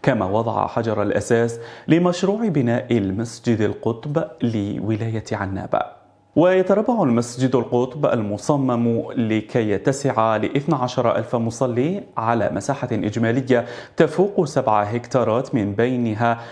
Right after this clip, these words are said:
مساحة مبنية على ست آلاف وستمائة متر مربع، حسب ما تضمنته أو حسب ما تتضمنه البطاقة التقنية للمشروع.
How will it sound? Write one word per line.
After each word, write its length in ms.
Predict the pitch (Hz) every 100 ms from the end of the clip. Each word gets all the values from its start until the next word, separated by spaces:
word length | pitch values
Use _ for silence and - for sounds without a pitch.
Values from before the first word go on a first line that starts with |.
| -
مساحة 480 | 143 147 202 202 220 185
مبنية 840 | 147 113 107 113 127 113 107 127 - - 117
على 280 | 120 101
ست 320 | - 135 - 113
آلاف 600 | 113 113 107 117 143 120
وستمائة 1080 | 92 92 135 - 110 120 - 120 107 - -
متر 460 | 117 113 135 113
مربع، 560 | 104 104 110 160 107 98 - - -
حسب 380 | 120 - 104 101
ما 260 | 98 - -
تضمنته 960 | - 104 98 95 101 127 147 127 120 113 - - -
أو 240 | 160 208 190
حسب 360 | 185 175 120
ما 360 | 110 101 104 - -
تتضمنه 1000 | 120 113 95 101 110 127 117 107 110 - -
البطاقة 840 | 107 104 98 101 101 160 165 170 165
التقنية 1000 | 131 - 123 117 110 - 107 107 101 101 - -
للمشروع. 1000 | 127 113 101 98 - 101 95 101 -